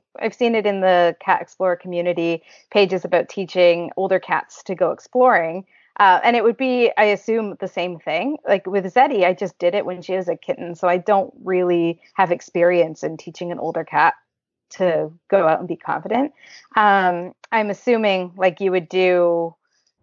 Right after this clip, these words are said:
um, desensitizing. So with treats, the same way you would do with any other cat, you know, um, with the harness and then slowly taking them out. I find pet stores to be a really great area, like, in-between area,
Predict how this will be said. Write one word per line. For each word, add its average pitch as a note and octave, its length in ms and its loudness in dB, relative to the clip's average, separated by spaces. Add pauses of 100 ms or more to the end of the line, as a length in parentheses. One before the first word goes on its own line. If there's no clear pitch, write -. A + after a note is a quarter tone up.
(140)
um, D3+ 760 -2
desensitizing. D3 880 -8
So D3 400 0
with F3+ 220 -6
treats, - 500 -4
the F#3 80 -2
same E3+ 280 0
way D#3+ 240 2
you D#3 80 -2
would D3+ 120 -6
do C#3 200 -2
with C#3+ 180 -4
any B2+ 200 -2
other D#3 160 0
cat, D3 320 -2
you E3+ 60 -2
know, D3 420 -4 (220)
um, D#3 320 0 (300)
with F#3 120 0
the E3 60 2
harness E3 600 0
and E3+ 160 -4
then D3+ 220 -4
slowly F3 360 2
taking E3 360 -4
them D#3+ 140 -6
out. F#3+ 280 2 (240)
I B3 160 4
find D#4 260 -4
pet - 240 -6
stores C4 400 -2
to A#3 80 -8
be G3 120 -4
a F3 60 -4
really F3 240 -4
great E3+ 400 -6
area, E3+ 460 0
like, F3 160 -6
in-between E3+ 520 -6
area, C#4 440 2